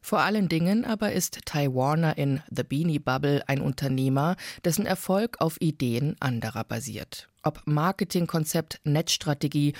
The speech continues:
oder Produktentwicklung, im Film werden viele dieser Erfolgsfaktoren von Frauen erdacht, die entweder beruflich oder privat eng mit Ty Warner verbunden sind und von ihm systematisch ausgenutzt werden.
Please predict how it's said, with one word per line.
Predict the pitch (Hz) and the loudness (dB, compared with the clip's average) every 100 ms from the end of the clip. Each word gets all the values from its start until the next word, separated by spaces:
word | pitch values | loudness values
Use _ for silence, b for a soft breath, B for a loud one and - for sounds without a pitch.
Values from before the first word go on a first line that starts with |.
| B | B
oder | - 147 139 | -2 0 0
Produktentwicklung, | - 156 170 - 143 135 135 147 139 139 B B B | 0 0 0 0 -2 0 0 2 2 2 B B B
im | 175 151 | -2 0
Film | - 247 214 143 | 2 2 2 0
werden | 120 117 117 | -2 -2 -4
viele | - 170 190 143 | -4 -2 2 0
dieser | 120 123 117 | 0 -2 -2
Erfolgsfaktoren | - - 143 151 - 139 - 135 135 135 | -2 -2 -2 -2 -4 -6 -2 -2 0 -2
von | - - | -4 -8
Frauen | - - 113 139 143 | -8 -2 2 2 2
erdacht, | 139 139 139 - B B | 0 0 -2 -8 B B
die | - | -4
entweder | - 139 147 135 | -2 0 0 0
beruflich | 127 135 151 190 - 226 233 - | 0 2 2 0 0 0 0 0
oder | 202 208 | 0 0
privat | - 202 147 101 85 - - - | 0 -2 0 -2 -4 -8 -8 -2
eng | 143 147 | 0 2
mit | 131 131 - | 2 -2 -6
Ty | - 170 147 | -2 0 2
Warner | 127 127 123 | 0 0 -2
verbunden | - 147 185 190 - 156 | -2 0 2 2 0 0
sind | 160 156 - B B | 2 0 -6 B B
und | 156 | -4
von | - 165 | 0 0
ihm | 202 214 226 240 | 2 2 2 0
systematisch | - 147 175 - - 139 117 120 170 - | -6 0 0 0 -2 -2 -2 -2 -4 -2
ausgenutzt | 123 120 - 120 117 - | -4 -4 -4 -4 -4 -6
werden. | - 117 - 110 | -6 -4 -4 -6